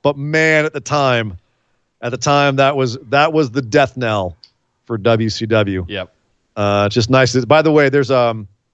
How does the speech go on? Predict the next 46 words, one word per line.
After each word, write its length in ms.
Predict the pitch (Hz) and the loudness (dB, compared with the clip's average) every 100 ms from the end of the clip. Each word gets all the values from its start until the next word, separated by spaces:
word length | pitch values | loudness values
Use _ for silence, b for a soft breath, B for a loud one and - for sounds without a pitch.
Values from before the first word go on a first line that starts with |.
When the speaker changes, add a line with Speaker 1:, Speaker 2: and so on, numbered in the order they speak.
| _ _ _ _ _ - | _ _ _ _ _ -10
Speaker 1:
there's 100 | 131 | -4
a 40 | |
documentary 460 | 131 151 139 147 139 | 0 0 -2 -6 -6
coming 260 | - 123 127 | -4 -4 -2
out. 260 | 127 127 | -2 -4
I 80 | - | -8
think 140 | 120 156 | -6 -6
it's 80 | - | 0
called 160 | 135 | 0
You 80 | 120 | 0
Can't 320 | 117 139 127 - | -6 -6 -6 -4
Kill 360 | 135 120 110 - _ _ _ _ _ 113 | 0 2 0 -6 _ _ _ _ _ -2
David 280 | 127 123 | 2 2
Arquette. 340 | 113 110 117 113 - _ _ _ _ _ _ _ _ _ _ _ _ | 2 0 0 -2 -4 _ _ _ _ _ _ _ _ _ _ _ _
And 120 | 131 | -6
it 60 | 123 | -2
looks 280 | 139 135 - | -2 -2 -4
amazing. 640 | 139 127 120 113 98 90 85 | -8 -6 -4 -6 -8 -12 -8
I 100 | 107 | -6
Speaker 2:
Yep. 60 | |
Speaker 1:
can't 140 | 107 104 | -4 -6
wait 120 | 95 | -6
to 60 | 98 | -8
watch 220 | 92 92 | -10 -10
it. 100 | 90 | -6
Speaker 2:
There's 100 | 123 | 0
Speaker 1:
About 140 | 127 120 | 2 4
Speaker 2:
this 120 | 120 | 2
Speaker 1:
him 40 | |
getting 60 | 110 | 2
Speaker 2:
great 120 | 190 | 2
Speaker 1:
back 60 | - | 2
to 100 | 175 | 0
Speaker 2:
social 120 | 160 | -2
media 200 | 156 151 | -4 -2
Speaker 1:
wrestling. 140 | 147 147 | -2 -4
Speaker 2:
picture 220 | 127 135 | -6 -8
of 60 | 120 | -6
him 140 | 131 | -6
sitting 300 | 117 135 127 | -8 -8 -6
outside 380 | 123 120 131 120 | -6 -6 -4 -4
the 120 | 113 | -6
W 220 | 110 120 120 | -4 -4 0
W 260 | 117 113 | -2 -2
E 60 | 110 | -4
offices, 600 | 110 107 107 107 101 90 | -4 -4 -8 -10 -10 -12